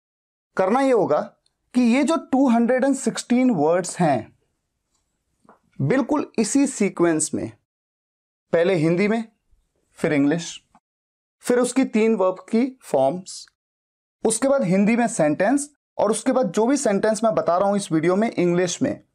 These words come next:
उस सेंटेंस को, इस पूरे को आपको लिखना है अपनी नोटबुक में, नंबर वन। फिर नेक्स्ट वर्ड, नंबर टू।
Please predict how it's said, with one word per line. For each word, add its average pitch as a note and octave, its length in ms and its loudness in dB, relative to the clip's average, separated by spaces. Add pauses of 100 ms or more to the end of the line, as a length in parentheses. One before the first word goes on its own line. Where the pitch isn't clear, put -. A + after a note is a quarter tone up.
(520)
उस C4+ 180 0
सेंटेंस G#3+ 480 0
को, D3 420 -2 (260)
इस G#3 140 -2
पूरे A#3+ 340 0
को C4+ 140 0
आपको G#3+ 280 0
लिखना F#3+ 280 0
है G3 60 2
अपनी A3 220 0
नोटबुक D#3 520 0
में, A2 100 0
नंबर D#3+ 360 2
वन। A2+ 280 -2 (920)
फिर G#3+ 120 0
नेक्स्ट G3 380 0
वर्ड, A3 280 0
नंबर C#3+ 260 0
टू। D#3+ 340 -4